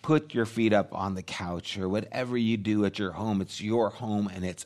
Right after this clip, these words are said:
okay. It feels better. It feels safe.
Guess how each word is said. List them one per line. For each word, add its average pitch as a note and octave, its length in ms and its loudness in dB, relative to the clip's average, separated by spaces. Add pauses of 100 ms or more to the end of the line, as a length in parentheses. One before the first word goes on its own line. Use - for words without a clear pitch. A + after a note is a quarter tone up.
okay. F#2 680 -2 (380)
It G#2+ 220 -2
feels G#2+ 920 -2 (120)
better. F#2+ 640 -4
It F2 220 -12
feels G#2 520 0
safe. - 800 4